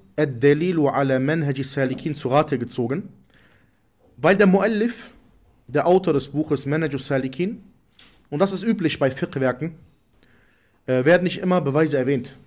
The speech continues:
Und das Buch Ad-Dalilu ala Manhaji Salikin hat es sich zur Aufgabe gemacht, die Beweise, die nicht erwähnt worden sind, nochmal hinzuzufügen.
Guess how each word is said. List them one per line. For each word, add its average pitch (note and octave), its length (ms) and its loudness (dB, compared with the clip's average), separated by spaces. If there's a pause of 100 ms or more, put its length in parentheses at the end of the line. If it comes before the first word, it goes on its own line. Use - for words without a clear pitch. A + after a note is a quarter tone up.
(540)
Und D3 120 0
das D3+ 120 2
Buch A3+ 400 -2 (160)
Ad-Dalilu D#3 500 2
ala D3 180 0
Manhaji E3+ 360 0
Salikin C#3+ 720 -4
hat E3 180 -4
es D3+ 80 -4
sich D#3+ 160 -2
zur D3 100 -2
Aufgabe D3+ 460 0
gemacht, - 500 -6 (300)
die C#3+ 80 -2
Beweise, G3 580 2 (300)
die B2+ 80 -2
nicht G3+ 200 0
erwähnt E3 300 -2
worden C#3+ 160 0
sind, A3+ 320 -4 (480)
nochmal E3+ 300 2
hinzuzufügen. C3 760 -4